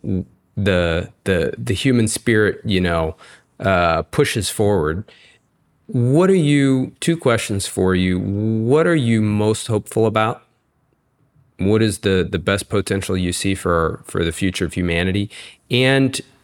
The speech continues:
you know, I always love asking people for book recommendations, and especially from people that are avid readers. You are a, a, an avid reader. You've read thousands of books, you know, uh,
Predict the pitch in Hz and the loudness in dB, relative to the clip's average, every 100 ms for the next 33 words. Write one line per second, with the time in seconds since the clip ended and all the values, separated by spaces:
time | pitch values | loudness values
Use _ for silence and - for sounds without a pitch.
0 | - 110 110 104 98 110 123 131 110 113 | -2 2 4 2 2 2 4 2 2 0
1 | 107 98 98 - 87 92 90 92 - 78 | 2 0 -2 -4 -6 -6 -4 -4 -6 -6
2 | 85 - - - - - - - - - | -6 -4 -8 -8 -10 -8 -10 -10 -14 -16
3 | - - _ 98 92 80 - 135 123 123 | -18 -20 _ 0 2 0 0 0 2 -2
4 | 107 92 110 104 90 78 85 92 87 82 | -2 -2 -2 0 0 0 0 0 -2 -2
5 | 85 85 87 - - 98 95 101 101 87 | 0 0 -2 -6 -8 -2 0 2 0 2
6 | 85 80 78 - 82 80 73 - 78 73 | 2 0 -2 -2 -2 0 -2 -6 -6 -4
7 | - 90 95 85 85 85 82 85 78 78 | -2 -2 0 -2 -2 0 0 -2 -4 -4
8 | 80 73 87 85 82 80 78 - 82 - | -4 -2 0 0 -2 -6 -6 -4 -6 -4
9 | - - 87 82 78 76 - - - - | -8 -6 -4 -2 -2 -6 -8 -16 -18 -18
10 | - 80 76 71 | -6 -2 0 0